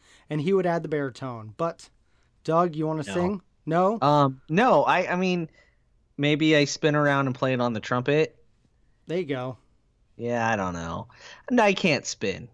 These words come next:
Speaker 2: Let's be honest. Five times would
Speaker 1: You'd be
Speaker 2: I'd
Speaker 1: dead.
Speaker 2: fall into a wall
Speaker 1: Yeah.
Speaker 2: and vomit on myself. And, uh, no one needs that.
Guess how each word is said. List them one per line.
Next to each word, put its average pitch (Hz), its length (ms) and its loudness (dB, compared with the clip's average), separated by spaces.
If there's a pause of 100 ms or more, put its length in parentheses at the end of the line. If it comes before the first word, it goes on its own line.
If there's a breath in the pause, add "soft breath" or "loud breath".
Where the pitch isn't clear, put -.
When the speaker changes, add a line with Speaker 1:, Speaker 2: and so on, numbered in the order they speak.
Speaker 2:
Let's 165 220 -4
be 143 100 -2
honest. 110 240 -2
Five 160 300 2
times 151 420 -2
would 110 240 -8
Speaker 1:
You'd 233 120 -4
be 208 60 -2
Speaker 2:
I'd 120 100 2
Speaker 1:
dead. 165 400 0
Speaker 2:
fall 156 260 4
into 151 260 -6
a 139 60 -4
wall 92 340 -6 (140 soft breath)
Speaker 1:
Yeah. 208 180 0
Speaker 2:
and 101 380 -6 (420)
vomit 135 340 2
on 131 100 2
myself. - 440 -4 (380 soft breath)
And, 156 340 2
uh, 139 260 -8 (140)
no 247 140 2
one 220 160 6
needs 120 240 2
that. 80 300 -4